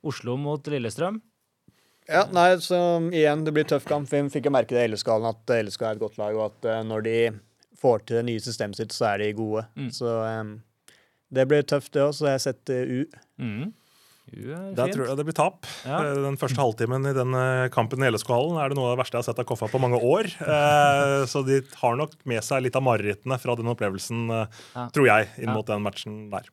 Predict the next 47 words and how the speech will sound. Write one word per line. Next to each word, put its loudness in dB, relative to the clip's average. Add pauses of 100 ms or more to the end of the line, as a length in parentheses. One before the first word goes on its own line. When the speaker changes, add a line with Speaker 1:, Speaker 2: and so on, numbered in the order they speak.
(140)
Speaker 1:
Tror -6
du -6
matchen -8
er -2
avgjort -6
innen, -6
eh, -6
Speaker 3:
<laughs> 0
Speaker 1:
innen 2
førti, 2
som, -4
som 0
Speaker 3:
Nei, 4
jeg 6
Speaker 1:
sist 0
Speaker 3:
tror 2
Speaker 1:
nå? -2
Speaker 3:
ikke, 0
jeg 4
tror 0
ikke 6
det, 6 (100)
men, 6
eh, 6
men, -2
eh, 2 (100)
hvis -2 (260)
L 0
S -2
K -4
får -2
det -8
til -4
å -8
svinge -2
litt, -4
eh, -2
der, 2
så -4
Speaker 1:
Ja. -6
Speaker 3:
kan -2
det -2
være -2
vanskelig -6
å -6
henge -8
med, -8